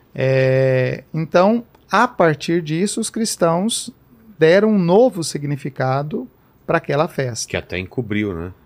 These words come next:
Speaker 1: Que até
Speaker 2: Totalmente,
Speaker 1: encobriu,
Speaker 2: é.
Speaker 1: encobriu e tal. E aí, os católicos, é, junto com outras igrejas também, celebram a festa do Natal, essa celebração do Natal, que é antecedida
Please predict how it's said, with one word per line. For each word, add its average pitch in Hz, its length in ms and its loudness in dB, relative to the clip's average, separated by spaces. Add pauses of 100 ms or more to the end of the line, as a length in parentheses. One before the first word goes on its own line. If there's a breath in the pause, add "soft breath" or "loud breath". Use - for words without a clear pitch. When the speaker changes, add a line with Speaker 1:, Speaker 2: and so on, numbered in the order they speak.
(120)
Speaker 1:
Que - 80 0
até 202 160 2
Speaker 2:
Totalmente, 180 260 0
Speaker 1:
encobriu, 175 400 0
Speaker 2:
é. 120 140 -6
Speaker 1:
encobriu 143 560 -4
e 165 60 -6
tal. - 320 -12 (600 soft breath)
E 202 80 0
aí, 202 380 2 (180)
os - 140 -6
católicos, 185 1040 0 (160)
é, 127 640 -4
junto 127 360 -4
com 131 200 -2
outras 151 420 0
igrejas 131 540 -2
também, 147 480 -4 (360 soft breath)
celebram 175 760 0 (120)
a 156 120 -4
festa 160 520 -4
do 175 120 -8
Natal, 135 480 -8 (200)
essa 131 220 -8
celebração 135 600 -4
do 139 100 -4
Natal, 139 400 -8
que 151 160 0
é 160 60 4
antecedida 170 1080 0